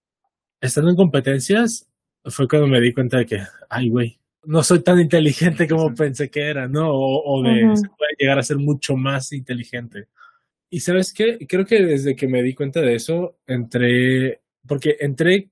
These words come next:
Speaker 1: con esa mentalidad ya a la universidad. Ya en la, en la preparatoria había estado con, con mucha gente muy capaz,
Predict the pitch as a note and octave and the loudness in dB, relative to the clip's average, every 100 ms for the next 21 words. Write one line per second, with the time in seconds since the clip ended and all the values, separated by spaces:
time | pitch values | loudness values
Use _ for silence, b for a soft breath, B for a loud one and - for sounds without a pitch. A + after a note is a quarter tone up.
0 | - F#3+ F3+ E3 G3 F3+ D#3 C#3 A#2+ C#3 | -2 2 2 2 0 -2 -2 -4 -4 -8
1 | C#3+ B2 A#2+ A#2+ A#2+ G#2+ - F#2 - _ | -8 -6 -6 -6 -8 -10 -14 -20 -20 _
2 | _ _ _ _ _ _ D3 D3+ D#3 D#3+ | _ _ _ _ _ _ 0 2 4 2
3 | C#3+ C#3+ C#3 C3+ B2+ A#2+ B2 B2 A#2+ A#2 | 0 -2 -6 -4 -4 -4 -6 -4 -4 -4
4 | B2+ C#3 C#3+ D3 B2 - A#2+ B2 C3 - | -2 -2 -2 -4 -8 -10 -6 -4 -4 -4
5 | C3 B2 B2+ - A#2 A2+ A2 A2 G#2 G#2 | -4 -2 -2 -2 -2 -2 -4 -6 -8 -8
6 | G2+ G2+ _ - B2 A#2+ B2 C3+ C3+ B2 | -10 -14 _ -6 -4 -2 -2 -2 -2 -2
7 | C3 B2 A#2 A#2+ B2+ B2+ B2 A#2 - A#2+ | 0 2 2 4 4 2 0 -4 -6 -6
8 | - - A#2+ D3 - - - | -6 -12 -6 -6 -6 -14 -16